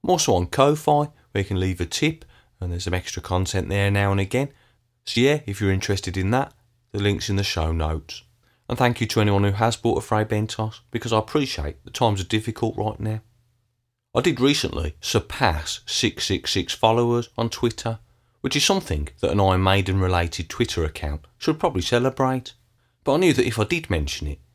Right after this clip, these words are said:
it'd probably drop down below six six six, and I'd look stupid. And this did happen. I first noticed it a couple of weeks ago, and I thought, "Oh yeah, that's good, isn't it?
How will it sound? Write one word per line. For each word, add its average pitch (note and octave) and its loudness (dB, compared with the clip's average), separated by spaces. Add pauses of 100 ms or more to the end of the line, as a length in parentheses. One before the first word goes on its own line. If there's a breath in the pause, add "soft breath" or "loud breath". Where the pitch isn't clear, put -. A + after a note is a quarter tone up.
(120)
it'd B2 -2
probably A#2 0
drop F#2+ 2
down A2 0
below F#2+ 2
six - -6
six - -8
six, - -6 (100)
and A#2+ -2
I'd C3+ 0
look C3+ 0
stupid. A2 -2 (580)
And G3 0
this G3 2
did - 2
happen. D#3 -2 (800)
I F3 -4
first F3 2
noticed C3 0
it - -6
a - -16
couple - 2
of G#2 4
weeks C3 0
ago, B2+ 0 (520)
and A2+ 0
I - 0
thought, A2+ 2
"Oh D3+ 4
yeah, C#3+ 4
that's C#3 4
good, E2+ 0
isn't C3 0
it? C#3 -2